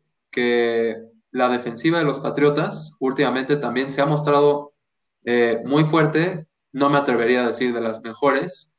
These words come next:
pero definitivamente creo que, que sí ha estado bastante fuerte, principalmente también su secundaria, y creo que, que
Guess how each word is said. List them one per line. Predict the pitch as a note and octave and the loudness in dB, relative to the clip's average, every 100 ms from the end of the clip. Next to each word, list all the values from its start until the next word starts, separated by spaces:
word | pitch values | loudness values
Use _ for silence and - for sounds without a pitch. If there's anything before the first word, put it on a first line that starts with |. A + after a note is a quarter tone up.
| _ _ | _ _
pero | B2 A#2+ | 0 2
definitivamente | A2+ A#2+ B2 B2 C#3 C#3 C#3 C#3+ | 0 -2 -2 2 4 4 0 0
creo | C#3 B2+ | 0 0
que, | C3 B2 A2+ - - - _ | 0 -2 -2 -10 -20 -20 _
que | B2+ | -6
sí | - - C#3+ C#3 | -4 2 4 6
ha | C3 | 4
estado | - C3 B2 | 0 0 0
bastante | A#2 B2+ A#2+ A2+ | -2 -4 -6 -6
fuerte, | C#3 C3+ E3 F3+ E3+ _ | -2 -2 -2 -4 -6 _
principalmente | A#2 A2+ A#2 B2+ C3 C3 C3 A#2+ A#2+ _ _ | -12 -8 -2 -2 -2 -2 -2 -2 -4 _ _
también | A#2+ A#2 B2 | -6 0 0
su | A#2+ B2 | 0 -6
secundaria, | A2+ - A#2 B2+ C#3 D#3 - - _ _ _ _ _ - | -6 -8 -4 0 2 2 -2 -12 _ _ _ _ _ -4
y | B2 | 0
creo | C#3 C3+ C3+ | 4 4 4
que, | D3 B2+ A#2+ A2+ - - _ _ | 4 4 2 -2 -8 -18 _ _
que | - B2 A#2+ A2+ A2+ A2 A2 A2 | -4 0 2 2 2 2 0 0